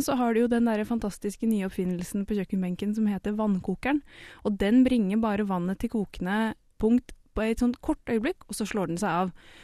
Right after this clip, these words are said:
Og du må faktisk koke vannet en god stund før en del av disse bakteriene dør. Så er det jo sånn at hvis du på en måte har skikkelig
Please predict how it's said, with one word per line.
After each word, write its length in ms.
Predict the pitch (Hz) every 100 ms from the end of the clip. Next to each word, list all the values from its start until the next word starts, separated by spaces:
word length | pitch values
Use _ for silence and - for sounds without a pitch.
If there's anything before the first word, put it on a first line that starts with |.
| -
Og 80 | 208
du 80 | 240
må 160 | 226
faktisk 400 | 233 214 254 -
koke 220 | 233 226
vannet 240 | 196 196 240
en 20 | 220
god 100 | 226
stund 320 | - 262 285 269
før 240 | - 202 196 -
en 160 | 226
del 240 | 190 180 196
av 80 |
disse 160 | 202 196
bakteriene 540 | 196 - 170 170 190 185
dør. 320 | 185 208 190 - - - - - _ _ _ -
Så 160 | 311
er 160 | 262 220
det 60 |
jo 80 | 214
sånn 100 | 190
at 300 | 196 208 - - - - - - -
hvis 240 | 202 220
du 400 | - 202 208 214 - - -
på 80 | 240
en 80 |
måte 220 | 208 196 196
har 160 | 208
skikkelig 400 | - 247 - 196